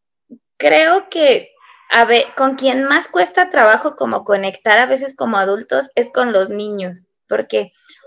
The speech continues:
a veces o los tratamos como adultos chiquitos, como que tienen que entender, tienen que hacer, tienen que aprender, es su responsabilidad,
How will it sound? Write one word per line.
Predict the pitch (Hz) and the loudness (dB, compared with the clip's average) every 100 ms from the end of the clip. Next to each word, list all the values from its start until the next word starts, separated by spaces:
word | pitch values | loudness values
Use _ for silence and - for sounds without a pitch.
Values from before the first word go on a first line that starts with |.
| - _ _ _ _ - | -20 _ _ _ _ 2
a | 247 | 4
veces | 247 294 359 370 - | 4 2 0 -4 0
o | 240 | 4
los | 226 254 | 4 2
tratamos | 262 240 240 277 311 403 415 | 0 0 0 0 0 -2 -6
como | - 247 208 | -4 -2 2
adultos | 190 202 240 277 302 - | 2 0 0 0 0 -2
chiquitos, | - - 220 - 277 392 - _ | -6 -6 -10 -4 -4 -4 -10 _
como | - 208 214 | -12 -12 -12
que | 208 196 | -12 -12
tienen | - 247 269 285 | -6 -4 -4 -4
que | 285 | -4
entender, | 262 240 233 220 220 247 269 | -4 -4 -6 -2 -2 -2 -6
tienen | - 110 107 107 | -6 -6 -6 -10
que | - 98 | -8 -8
hacer, | - - 262 269 - | -4 -2 0 -2 -4
tienen | 226 214 208 214 | -6 -4 -8 -6
que | 208 | -6
aprender, | 202 202 202 202 247 294 - | -4 -4 -4 -4 -2 -2 -2
es | 233 226 | -4 -2
su | 233 | -4
responsabilidad, | 214 208 - 190 190 202 185 190 185 185 254 | -2 -4 -4 -8 -6 -8 -8 -8 -6 -2 -2